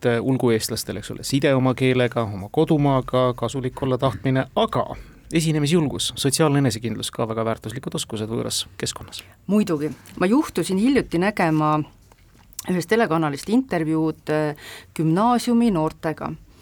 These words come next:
Speaker 2: kelle käest küsiti, et mida te tahate, et teile koolis õpetataks. Ja üks noor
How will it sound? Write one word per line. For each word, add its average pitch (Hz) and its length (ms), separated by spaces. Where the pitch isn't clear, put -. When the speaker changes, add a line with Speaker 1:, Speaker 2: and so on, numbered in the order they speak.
Speaker 2:
kelle 170 180
käest 156 280
küsiti, 208 640
et - 120
mida 208 300
te - 140
tahate, 220 420
et - 100
teile 156 200
koolis 180 420
õpetataks. - 840
Ja 165 480
üks - 160
noor 226 400